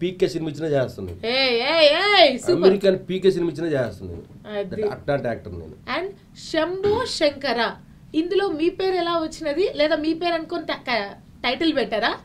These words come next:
Speaker 1: మ్మ్.
Speaker 2: టైటిల్ ఫిక్స్ అయ్యాక మన పేరు కలిసిందా అలా?
Speaker 1: లేదు, శంభో, శంభో శంకర్ అంటే నా, నా పేరు శంకర్ కదా.
Speaker 2: అవును.
Speaker 1: ఆ,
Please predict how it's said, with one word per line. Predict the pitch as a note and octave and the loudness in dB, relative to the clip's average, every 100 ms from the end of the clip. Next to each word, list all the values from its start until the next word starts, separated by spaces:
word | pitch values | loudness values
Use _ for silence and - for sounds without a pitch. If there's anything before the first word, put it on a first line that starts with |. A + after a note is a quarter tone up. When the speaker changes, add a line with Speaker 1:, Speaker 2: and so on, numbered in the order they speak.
| - | -14
Speaker 1:
మ్మ్. | F#3+ - | -12 0
Speaker 2:
టైటిల్ | E4 F4 G4 | 0 2 0
ఫిక్స్ | F4+ F#4+ | -2 0
అయ్యాక | F#4 F#4 G4 F#4+ - - - - - - D#4 | 0 0 -4 -6 -10 -20 -20 -20 -20 -12 -8
మన | D4+ D4 | -4 -6
పేరు | C4+ A#3+ C#4+ C#4+ | -8 -2 0 0
కలిసిందా | C4 B3+ A#3+ A3 | -4 -8 -10 -10
అలా? | A3 - - - - - - - - - - - | -10 -16 -20 -20 -20 -20 -20 -20 -20 -20 -20 -6
Speaker 1:
లేదు, | D3 C3 | -4 -4
శంభో, | - C3+ D3+ E3+ F3 D#3+ C#3+ A#2+ | -4 -4 -2 -2 0 0 -2 -4
శంభో | - A#2 C3+ D#3 | -6 -8 -4 -4
శంకర్ | C#3 B2+ C3 | -4 -6 -6
అంటే | B2 C#3 | -8 -6
నా, | A#2 G#2 E2+ | -6 -6 -8
నా | A2 | -10
పేరు | A#2 B2+ | -8 -8
శంకర్ | A#2 G#2+ B2 G#2+ | -6 -6 -6 -6
కదా. | F#2 A#2+ D#3+ | -6 -10 -6
Speaker 2:
అవును. | D#4+ C4+ A3 B3+ - - - - - | -4 -4 -6 -12 -18 -20 -20 -20 -16
Speaker 1:
ఆ, | G2 G#2 G2+ G2+ G2 G2 | -12 -10 -8 -8 -8 -10